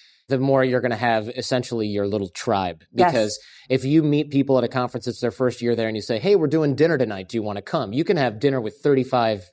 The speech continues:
Speaker 2: That's
Speaker 1: freaking
Speaker 2: right.
Speaker 1: people. You're the leader of that group, and it stays that way for years and years.
Speaker 2: Yeah.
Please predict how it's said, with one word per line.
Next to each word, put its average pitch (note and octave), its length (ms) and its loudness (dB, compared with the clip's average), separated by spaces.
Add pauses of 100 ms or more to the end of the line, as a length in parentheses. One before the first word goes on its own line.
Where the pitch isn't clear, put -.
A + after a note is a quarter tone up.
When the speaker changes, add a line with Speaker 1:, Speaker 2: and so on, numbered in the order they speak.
(140)
Speaker 2:
That's D#3+ 140 0
Speaker 1:
freaking C#3+ 60 4
Speaker 2:
right. D#3+ 180 2
Speaker 1:
people. G#2+ 520 0 (240)
You're C3+ 260 2
the C3+ 100 2
leader C3 400 2
of A2+ 140 0
that G#2+ 200 0
group, D#3 380 4
and A2+ 260 -4
it C#3 160 -2
stays D#3 320 2
that C3 160 2
way A#2+ 160 2
for A#2 160 -6
years A2+ 380 0
and G#2 100 -4
years. A2 420 0
Speaker 2:
Yeah. E3+ 140 4